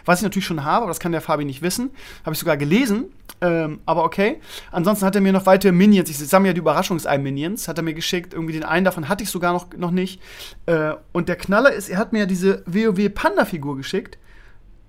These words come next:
Die ist so, auch so mega teuer. Die ist aus dem, glaub ich, aus dem gleichen Material wie meine Lich King-Figur. Und die ist mega toll. Die habe ich auch schon gestern irgendwie ins Studio in unser Equipment reingestellt, äh, weil ich das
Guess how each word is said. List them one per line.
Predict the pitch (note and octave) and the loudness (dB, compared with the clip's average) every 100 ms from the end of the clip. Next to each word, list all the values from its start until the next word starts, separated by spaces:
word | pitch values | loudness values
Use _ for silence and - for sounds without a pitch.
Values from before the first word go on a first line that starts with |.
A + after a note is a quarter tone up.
| - | -16
Die | D#3+ | -12
ist | - | -12
so, | - | -12
auch | D#3+ | -12
so | - | -6
mega | E3 G3+ A3+ D#3 | -2 0 0 -2
teuer. | - - A#3+ F3 E3 A3 | -4 -6 -4 -2 -2 -4
Die | F#3 | -8
ist | - | -12
aus | - F3 | -12 -12
dem, | F3+ | -6
glaub | F#3 | -4
ich, | F#3 | -4
aus | - | -8
dem | E3 | -4
gleichen | G3 | -2
Material | G3 F#3+ F3 F3+ | -4 -4 -4 -4
wie | |
meine | E3+ E3+ | -4 -6
Lich | A#3+ - | -8 -10
King-Figur. | D#3+ - D3 D3 G3 D#4 - - - - - - | -10 -10 -10 -8 -10 -12 -18 -20 -20 -18 -16 -8
Und | E3 | -6
die | F3+ | -2
ist | F3+ | 2
mega | G#3 D4 B3+ | 2 2 0
toll. | A#3 - A#3+ F3 C4+ E4 - | -2 0 0 0 -4 -8 -4
Die | |
habe | F#3+ | -2
ich | G3 | -2
auch | |
schon | F#3+ G3 | -2 0
gestern | G#3+ A#3+ A#3 G#3 | 0 -2 -4 -4
irgendwie | G3+ F#3+ | -4 -4
ins | E3+ | -6
Studio | - C4 C4 G3 | -2 0 0 0
in | F#3 | -2
unser | F#3 | -4
Equipment | F3 C#4+ D#4+ E3 | -4 -6 -6 0
reingestellt, | C#3+ E3+ C#3+ - C#3 D3+ D4+ - - - - - - - - | 0 0 -2 -6 -4 -4 -6 -12 -20 -20 -20 -20 -20 -14 -4
äh, | E3+ | 0
weil | D#3+ D#3 F3 | 0 0 -2
ich | |
das | F3+ E3 - | -2 -4 -8